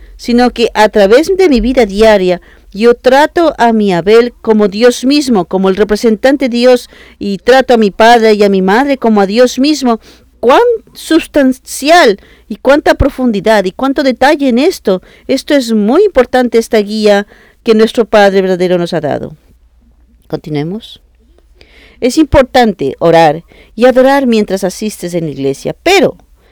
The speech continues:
debes llevar una vida en la que tu vida real se convierta en adoración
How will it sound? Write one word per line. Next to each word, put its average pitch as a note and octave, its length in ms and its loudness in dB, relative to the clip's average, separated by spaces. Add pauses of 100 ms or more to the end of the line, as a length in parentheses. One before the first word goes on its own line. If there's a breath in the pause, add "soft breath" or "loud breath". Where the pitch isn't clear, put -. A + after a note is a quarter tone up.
(160)
debes B3+ 320 2
llevar C#4+ 240 0
una C4+ 180 2
vida A3+ 420 -2 (240 soft breath)
en A#3 140 0
la A#3+ 120 2
que B3 160 -2
tu G#3+ 300 -4
vida A3 440 0
real F#3 480 0
se G#3+ 160 -4
convierta G#3 580 -4
en G#3 120 0
adoración F3 560 -2